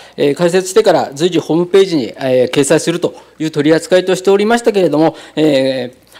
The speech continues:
開設されるまでにどの避難所が空いているのか、市民の方々が非常に分かりにくいという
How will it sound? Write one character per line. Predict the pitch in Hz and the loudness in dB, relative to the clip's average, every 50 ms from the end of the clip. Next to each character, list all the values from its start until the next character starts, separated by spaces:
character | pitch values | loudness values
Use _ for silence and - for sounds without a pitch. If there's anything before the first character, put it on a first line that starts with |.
| _ _ - | _ _ -2
開 | 190 214 - | 0 2 2
設 | 208 202 202 | 2 0 2
さ | - 202 | 2 2
れ | 190 208 220 | 2 2 2
る | 214 226 | 2 2
ま | 226 240 220 | 2 2 2
で | 208 180 | 4 2
に | 156 170 190 165 - - | 2 2 0 0 -2 -4
ど | 143 156 180 | -2 -2 0
の | 214 226 202 - - | 2 2 0 0 -2
避 | - 139 | -2 0
難 | 160 165 160 | 0 2 2
所 | 156 160 | 4 4
が | 165 | 4
空 | 156 | 4
い | 160 156 | 4 4
て | - 202 | 4 2
い | |
る | 214 | 2
の | 220 202 | 2 0
か、 | - - 120 87 - - _ _ | -2 -4 -6 -6 -8 -14 _ _
市 | - - 165 | -8 -4 -4
民 | 185 190 | -2 -2
の | 190 | -2
方 | 180 151 143 185 | -2 0 0 2
々 | 185 208 180 175 | 0 2 2 0
が | 131 | -2
非 | 120 135 | -2 0
常 | 131 151 | 0 0
に | 170 165 | 2 2
分 | 147 143 143 | 2 0 0
か | - 156 | 0 -2
り | 160 180 | -2 -2
に | 185 180 | -6 -6
く | 185 - | -6 -8
い | 233 226 | -4 -2
と | 185 | -2
い | 147 131 120 | -2 -2 -2
う | - | -8